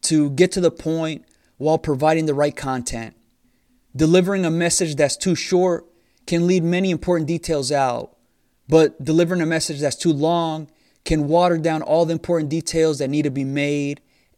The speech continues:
and then the whole message gets lost in translation. Let's take a leadership position such as a restaurant manager.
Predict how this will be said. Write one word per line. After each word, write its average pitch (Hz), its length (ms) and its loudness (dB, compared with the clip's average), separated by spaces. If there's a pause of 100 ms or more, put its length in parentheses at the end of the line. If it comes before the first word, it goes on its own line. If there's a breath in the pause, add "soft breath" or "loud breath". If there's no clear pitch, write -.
(100)
and 156 140 0
then 170 80 0
the 156 80 2
whole 160 200 4
message 147 680 -2 (300)
gets - 200 -2
lost 156 300 2
in 143 80 -4
translation. 127 800 -6 (1300)
Let's 170 160 0
take 208 220 0
a - 20 4
leadership 170 460 2
position 151 420 -2
such - 260 -4
as 135 360 -2 (180)
a 127 60 -2
restaurant 139 440 -2
manager. 113 560 -8